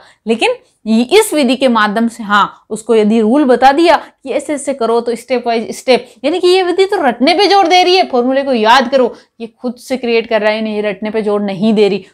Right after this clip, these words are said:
जो इसकी कमी होगी वो इसके, अ, इसकी फायदा होगा, इसकी खासियत रहेगी, इसकी जो खासियत रहेगी वो इसकी कमी रहेगी, दोनों बिल्कुल विपरीत चलेगी, ठीक है। अब ये जो है ये शिक्षण के लिए सुगम है, शिक्षण, अ, अध्यापक को, गुरुजी को कुछ करना ही नहीं है मेहनत,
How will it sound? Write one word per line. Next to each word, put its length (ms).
जो 100
इसकी 340
कमी 280
होगी 320
वो 160
इसके, 340
अ, 220
इसकी 300
फायदा 420
होगा, 260
इसकी 300
खासियत 420
रहेगी, 260
इसकी 340
जो 100
खासियत 400
रहेगी 320
वो 160
इसकी 200
कमी 220
रहेगी, 180
दोनों 360
बिल्कुल 340
विपरीत 320
चलेगी, 300
ठीक 400
है। 100
अब 140
ये 240
जो 160
है 240
ये 140
शिक्षण 440
के 80
लिए 180
सुगम 400
है, 180
शिक्षण, 360
अ, 200
अध्यापक 540
को, 120
गुरुजी 300
को 80
कुछ 160
करना 260
ही 120
नहीं 120
है 60
मेहनत, 320